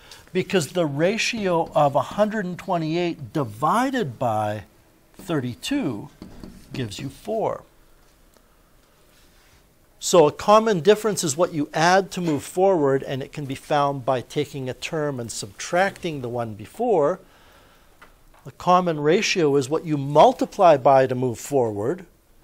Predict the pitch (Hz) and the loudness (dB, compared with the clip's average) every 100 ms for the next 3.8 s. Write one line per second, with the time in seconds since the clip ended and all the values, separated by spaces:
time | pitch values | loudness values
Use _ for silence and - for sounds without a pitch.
0 | _ _ 170 170 165 170 151 156 - 190 | _ _ 6 6 6 2 -4 -4 2 4
1 | 170 160 143 139 156 156 160 143 147 147 | 6 4 2 0 0 -4 -4 -6 -4 -4
2 | 139 139 143 147 180 233 269 226 139 127 | -4 -4 -2 0 2 2 0 -2 -2 -2
3 | 123 110 107 98 107 - - - | -2 -4 -8 -12 -16 -16 -16 -18